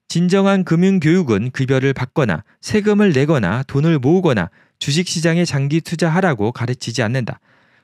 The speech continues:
그런 것은 노예들의 일이다. 진정한 금융교육은 당신에게 무에서 자산을 창출하는 힘을 부여해 준다.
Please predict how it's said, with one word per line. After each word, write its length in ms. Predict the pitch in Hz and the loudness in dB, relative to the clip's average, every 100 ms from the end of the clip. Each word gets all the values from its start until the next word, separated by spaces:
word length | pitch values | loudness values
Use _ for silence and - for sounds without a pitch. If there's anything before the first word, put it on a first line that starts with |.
| _ | _
그런 260 | 170 208 | 0 2
것은 400 | 202 180 120 113 | 2 0 0 -2
노예들의 520 | 120 127 147 127 139 139 | 0 2 2 0 -2 -2
일이다. 360 | 175 160 92 - _ _ _ _ | 0 0 -2 -6 _ _ _ _
진정한 520 | 151 165 170 170 170 | -4 0 0 0 0
금융교육은 840 | 160 160 190 175 175 160 95 117 - _ - | 0 2 2 2 2 2 -2 -4 -10 _ -6
당신에게 640 | 147 160 202 196 165 180 | -2 0 0 2 2 0
무에서 500 | 147 139 190 151 104 | 0 0 0 2 -2
자산을 460 | 120 127 120 123 131 | -2 -4 -4 -2 -2
창출하는 600 | - 185 - 180 160 165 | -2 -4 -2 0 0 2
힘을 340 | 202 147 98 127 _ _ - | 2 2 0 -4 _ _ -10
부여해 380 | 135 139 139 151 | -2 2 2 0
준다. 340 | 135 110 87 | -2 -4 -4